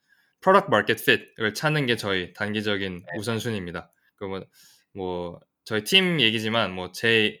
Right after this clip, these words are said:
Speaker 1: 저는 이제 그게 제 개인적으로도 가장 우선순위라고 생각을 하고, 어,
Speaker 2: 네.
Speaker 1: 그걸 위해서 지금 열심히 지금 일을 하고 있습니다.
Speaker 2: 네,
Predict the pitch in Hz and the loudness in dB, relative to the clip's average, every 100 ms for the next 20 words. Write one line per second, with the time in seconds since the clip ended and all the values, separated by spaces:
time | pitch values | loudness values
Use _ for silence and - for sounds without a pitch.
0 | _ _ - 120 123 110 101 92 98 _ | _ _ -6 -2 0 0 -2 -4 -6 _
1 | _ - 120 110 104 _ _ - 113 - | _ -6 0 0 0 _ _ -8 -8 0
2 | 120 139 156 147 131 120 - 101 110 107 | 4 4 6 6 4 2 -2 0 0 -2
3 | - _ _ _ 110 110 123 123 120 110 | -8 _ _ _ -8 -4 -2 0 0 0
4 | 104 123 113 - 127 117 101 - - - | 0 -2 -4 -4 -4 -4 -6 -10 -18 -18
5 | - - - _ - 95 92 90 87 101 | -18 -20 -20 _ -8 -6 -4 -6 -8 -14
6 | - 110 110 101 98 98 98 95 92 117 | -6 -2 0 0 -2 -2 -6 -6 -6 -6
7 | 104 92 - - 90 87 85 - _ _ | -6 -6 -12 -18 -14 -12 -14 -20 _ _
8 | _ _ _ 104 101 104 107 92 - 87 | _ _ _ -8 -6 -4 -4 -4 -8 -12
9 | 80 - _ _ _ _ _ _ - 135 | -14 -20 _ _ _ _ _ _ 2 6
10 | 139 | 6